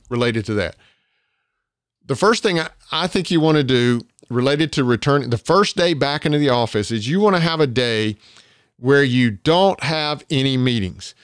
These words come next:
Um, especially, you don't wanna have first day back in the office, you don't wanna have any meetings where you need to make decisions, where you need to make important decisions. And so in your calendar,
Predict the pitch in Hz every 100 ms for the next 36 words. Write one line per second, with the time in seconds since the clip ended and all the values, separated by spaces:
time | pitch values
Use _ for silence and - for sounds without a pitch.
0 | _ _ _ 107 110 - 139 - 202 226
1 | - 135 127 123 - _ _ 117 151 202
2 | 202 190 156 151 143 135 - 156 170 170
3 | 151 139 139 139 123 123 117 113 - 139
4 | 180 202 160 156 139 151 170 - - _
5 | 110 139 170 127 117 113 - _ - 131
6 | 127 107 135 185 196 185 165 156 147 135
7 | 135 120 - 139 98 90 101 104 113 156
8 | 170 156 147 131 120 117 - - _ _
9 | 120 110 143 139 135 - _ _ 107 -
10 | 160 127 98 87 - - - - _ 120
11 | - 139 147 143 156 - 185 202 165 117
12 | 117